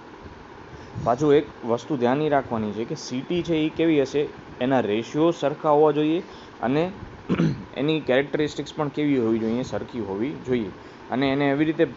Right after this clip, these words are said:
એની, અ, fix કરવાના હશે કે એની polarity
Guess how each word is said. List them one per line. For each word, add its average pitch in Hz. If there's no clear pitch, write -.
એની, 135
અ, -
fix 139
કરવાના 123
હશે 135
કે 135
એની 123
polarity 139